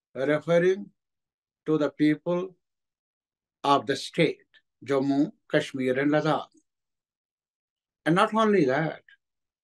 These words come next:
अगर आप अपने, अ, community के लोगों को, यानी journalist community, I mean,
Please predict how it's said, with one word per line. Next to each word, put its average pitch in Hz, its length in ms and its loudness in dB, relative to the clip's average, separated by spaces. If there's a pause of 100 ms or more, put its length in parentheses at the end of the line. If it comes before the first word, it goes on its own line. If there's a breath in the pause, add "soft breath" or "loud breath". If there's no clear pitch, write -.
(1160)
अगर 156 260 6
आप 165 500 0
अपने, 156 460 4 (1300)
अ, 143 180 0
community 165 640 0
के 160 160 0
लोगों 139 420 2
को, 170 420 -6 (600)
यानी 151 440 4 (400)
journalist 175 600 2
community, 127 540 -4
I 113 140 -10
mean, 135 420 -4